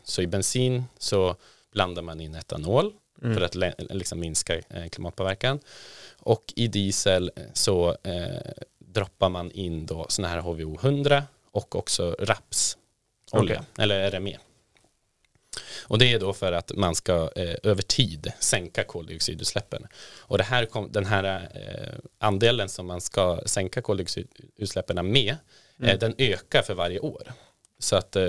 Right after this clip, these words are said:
Speaker 1: för varje år kommer vi behöva ha mer och mer förnybara, eh, drivmedel in i den fossila andelen.
Speaker 2: Ja, okej.
Speaker 1: Ehm, och det här betyder ju att mycket av den här rena H V O hundra,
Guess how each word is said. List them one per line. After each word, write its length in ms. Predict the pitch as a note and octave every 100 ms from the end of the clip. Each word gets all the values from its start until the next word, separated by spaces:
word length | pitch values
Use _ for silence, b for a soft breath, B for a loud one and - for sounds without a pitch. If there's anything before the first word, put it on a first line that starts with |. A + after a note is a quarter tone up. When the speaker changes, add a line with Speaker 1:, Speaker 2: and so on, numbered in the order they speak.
| -
Speaker 1:
för 140 | - A#2
varje 220 | A#2 B2+
år 200 | G#2 G2
kommer 220 | - F#2+
vi 120 | F2+
behöva 360 | F2 E2+ F#2+ E2+
ha 100 | E2+
mer 420 | F2+ A#2+ A#2+ F2+ F2
och 60 |
mer 200 | G2+ F#2+
förnybara, 600 | - F2 E2+ F2+ E2+ E2 -
eh, 360 | F#2 D#2+ - -
drivmedel 540 | G2 F#2+ F#2 E2+ E2
in 280 | A#2 F#2 E2
i 260 | - E2 -
den 120 | - F2+
fossila 420 | - - G#2 E2+
andelen. 540 | G2 F2+ A2+ D#2+ - -
Speaker 2:
Ja, 240 | C#3 D3+ E3
okej. 300 | E3 D#3+ - - - _ _
Speaker 1:
Ehm, 420 | G#2 F#2 F2+ E2+ -
och 140 | A2
det 80 | G#2
här 220 | G#2 C3+
betyder 460 | A#2+ G#2 A2+ A2+ E2+
ju 220 | E2 E2+ F#2+ -
att 180 | F#2+ -
mycket 340 | G2+ - -
av 80 | A2
den 140 | F#2 F#2
här 260 | E2+ E2+ F2+
rena 460 | G2 G2 F2 A2+
H 160 | A2 G2
V 100 | E2+
O 160 | E2 F2 F#2
hundra, 380 | A2+ F#2 E2